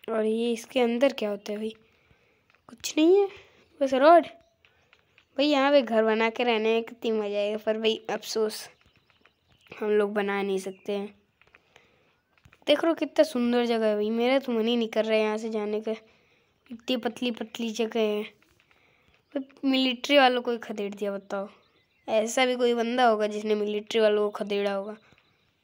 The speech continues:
खुल जा भाई, दरवाजे सस्ते हैं क्या भाई?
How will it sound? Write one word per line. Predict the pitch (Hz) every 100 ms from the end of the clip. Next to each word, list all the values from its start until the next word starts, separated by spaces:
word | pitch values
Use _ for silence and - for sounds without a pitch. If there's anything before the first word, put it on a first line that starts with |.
| -
खुल | - 240
जा | 233
भाई, | 220 220
दरवाजे | 220 226 233 269 294
सस्ते | 277 285 277 - 294
हैं | 247 226
क्या | 220 214
भाई? | 208 214